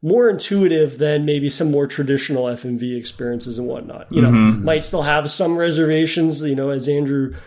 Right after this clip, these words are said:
Speaker 1: illustrates in his, uh, article and in his review a little bit, some elements that could have made that even more pronounced or more, you know, uh, pushing the boundaries of that idea of, like, the blending of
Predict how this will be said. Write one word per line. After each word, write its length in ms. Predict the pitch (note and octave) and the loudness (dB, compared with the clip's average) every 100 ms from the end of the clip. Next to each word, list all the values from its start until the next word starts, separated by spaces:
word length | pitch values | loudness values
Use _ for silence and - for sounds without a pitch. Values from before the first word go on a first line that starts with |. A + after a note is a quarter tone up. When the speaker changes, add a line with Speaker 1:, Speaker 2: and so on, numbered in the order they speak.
| - - | -12 -2
Speaker 1:
illustrates 560 | D#3+ D3 - D3+ D3 | 2 2 2 0 0
in 80 | D3+ | 2
his, 400 | C#3 B2+ C3 - | 0 0 -8 -8
uh, 260 | D3 C3 - | -8 -8 -4
article 500 | D#3 D3+ D3 E3 D3 | 0 0 0 2 2
and 120 | C#3 | 2
in 180 | C#3 C3+ | 2 2
his 160 | C3+ B2 | 0 0
review 320 | C3+ F3+ A#3 | 0 2 2
a 120 | D#3+ D3+ | 2 2
little 140 | D3 | 2
bit, 260 | C#3 C#3+ - - _ _ _ | 0 -2 -6 -20 _ _ _
some 500 | - - G#3 F3 D3 _ _ _ _ - | -2 0 2 0 -4 _ _ _ _ -2
elements 540 | F#3 F3+ E3 D#3+ D#3+ | 0 2 2 0 -2
that 240 | E3 D#3 - | -4 -4 -2
could 160 | F#3 | 0
have 140 | D#3 C3+ | 0 0
made 360 | D3+ D#3 D#3 | 0 0 0
that 180 | D3+ C#3+ | -2 -2
even 200 | D3 C#3 | 0 2
more 280 | C3+ C#3 C3+ | 2 2 0
pronounced 640 | - C#3 C3+ C3 C3+ - | -2 -4 -2 -4 -4 -6
or 80 | C3 | -4
more, 460 | C3 C#3 C3+ C3 C3+ | 0 2 2 0 -2
you 140 | C3+ | -4
know, 200 | A#2+ A#2 - - - | -4 -6 -12 -20 -14
uh, 260 | B2+ B2 C3+ | -10 -8 -8
pushing 360 | - F#3 F#3 E3 | -2 0 0 0
the 60 | D3 | 0
boundaries 540 | D3 D3+ D3 C#3 C3+ | 0 2 2 2 2
of 160 | D3+ D3 | 0 -2
that 180 | C#3 | -4
idea 400 | C#3 C#3 C#3+ C#3 | -6 -4 -2 -2
of, 140 | C3 C3 | -2 -4
like, 300 | C#3 C3 - | -6 -6 -6
the 80 | D#3+ | -2
blending 480 | F#3+ A#3+ F3+ D3 | 0 2 0 -2
of 560 | - G3 D#3+ C3 A#2+ | -4 -2 -2 -4 -10